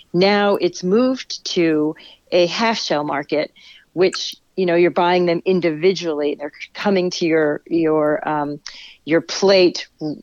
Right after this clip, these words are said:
uh, live. And so there, there's a lot of, of, of ways to boost the economics there because you, you have to, um, you know, you're requiring jobs to get that live product there and you're getting more for it. So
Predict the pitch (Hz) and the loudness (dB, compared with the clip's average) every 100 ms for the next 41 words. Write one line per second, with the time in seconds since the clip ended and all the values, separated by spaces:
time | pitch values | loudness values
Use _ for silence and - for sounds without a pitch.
0 | _ 147 147 139 160 185 214 170 113 - | _ -4 -2 0 2 2 2 0 -2 -8
1 | - - 175 165 160 185 175 165 - - | -14 -8 -6 -6 -4 0 0 0 -8 -16
2 | - 196 208 - 190 190 208 190 185 185 | -2 2 2 2 0 0 0 0 2 2
3 | 185 170 - - 98 147 170 160 147 - | 0 -2 -10 -8 -2 0 2 0 -2 -6
4 | 170 170 175 170 - 151 196 190 - 175 | -2 0 0 0 -8 -4 -2 -2 -2 0
5 | 160 147 165 175 180 170 185 202 - - | 0 -2 -4 -4 -2 -2 -2 -4 -6 -8
6 | 151 147 151 165 170 151 170 156 - 170 | -4 -4 -4 -6 -6 -4 -2 -2 -2 -2
7 | 165 175 160 - - 160 156 - - - | -2 -4 -4 -6 -2 0 0 -4 -20 -20
8 | _ 165 156 151 143 - 160 165 160 156 | _ -4 -2 -2 -4 -6 -4 -2 0 0
9 | 151 165 202 196 185 170 180 156 156 - | 0 0 0 2 2 2 2 0 -2 -6
10 | 156 170 160 156 156 151 151 - 165 156 | -2 -2 0 -4 -2 -2 -2 -4 -2 -2
11 | 151 - - 156 151 151 160 156 156 156 | -2 -6 -4 -2 0 -2 -4 -6 -6 -4
12 | 160 147 170 165 170 170 214 226 - 135 | -2 0 2 2 2 2 2 2 -4 -8
13 | - - - - 190 | -6 -6 -6 0 2